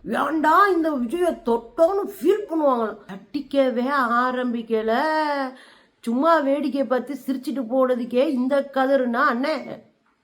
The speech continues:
பாஜக கிட்ட போய் கேளுனே, வச்சு பொழந்த கதையை சொல்லுவானுங்க,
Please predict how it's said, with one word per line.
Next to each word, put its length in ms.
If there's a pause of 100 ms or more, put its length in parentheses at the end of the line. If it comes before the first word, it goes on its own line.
(920)
பாஜக 420
கிட்ட 180
போய் 160
கேளுனே, 760 (300)
வச்சு 280
பொழந்த 540
கதையை 280
சொல்லுவானுங்க, 760